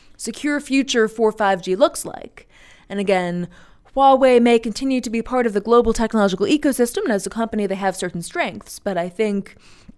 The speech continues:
some of their claims that without Huawei, there is no five G, that Huawei is the absolute or undisputed leader in five G, do ring false once you actually look a little bit more closely and think more rigorously about what five G is and could be going forward.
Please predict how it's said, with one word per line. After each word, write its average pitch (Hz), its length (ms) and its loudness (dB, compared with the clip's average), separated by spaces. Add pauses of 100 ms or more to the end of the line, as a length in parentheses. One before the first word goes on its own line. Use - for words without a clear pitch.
(420)
some 247 260 0
of 214 160 -2
their 190 520 2 (580)
claims 339 760 0
that 180 480 0
without 233 340 4
Huawei, 269 380 6
there 220 100 8
is 214 140 6
no 214 120 4
five 185 380 2
G, 311 380 2
that 190 220 -4
Huawei 214 480 4
is 185 220 -2
the 175 220 -4
absolute 262 640 -2
or 202 80 -2
undisputed 190 480 0
leader 311 260 2
in 247 100 2
five 208 340 2
G, 190 580 -4 (480)
do 311 160 4
ring 262 200 4
false - 400 2
once 247 240 -2
you 240 100 -2
actually 269 420 0
look 226 220 0
a - 20 -4
little 233 160 0
bit 196 200 -2
more 196 180 0
closely 285 460 -2
and 214 100 -2
think 208 160 -4
more 180 160 -4
rigorously 233 500 0
about 185 200 -6
what 190 160 -4
five 196 280 0
G 180 220 -6
is 254 400 2
and 180 240 -10
could 196 260 0
be 170 240 0
going 170 300 -8
forward. 226 500 -6